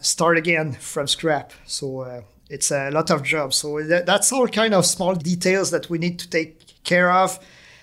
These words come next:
And, uh, the main thing is the troops, the soldiers, they need to take care of and pay attention to their equipment over there, 'cause there's no, uh, there's no second chance. Once it's broken, it's broken, and the,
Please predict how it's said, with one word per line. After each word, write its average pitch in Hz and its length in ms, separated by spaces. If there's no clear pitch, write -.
And, 151 220
uh, 147 460
the - 320
main 196 220
thing 202 240
is 170 180
the 160 100
troops, 226 460
the 180 100
soldiers, 190 560
they 180 100
need 175 200
to - 180
take 170 260
care 170 340
of 160 140
and 147 200
pay 180 120
attention 170 520
to 165 100
their 156 180
equipment 160 500
over 151 180
there, 156 240
'cause 151 240
there's 160 280
no, 175 320
uh, 143 320
there's 175 320
no 202 140
second 185 340
chance. 147 500
Once 175 300
it's 180 100
broken, 190 420
it's 156 160
broken, 180 460
and 175 160
the, 160 520